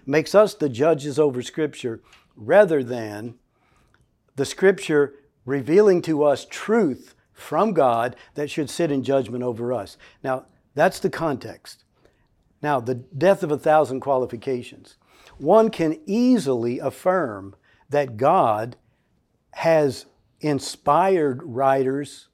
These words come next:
and breathed his truth into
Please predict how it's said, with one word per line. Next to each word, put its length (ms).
and 240
breathed 680
his 320
truth 720
into 720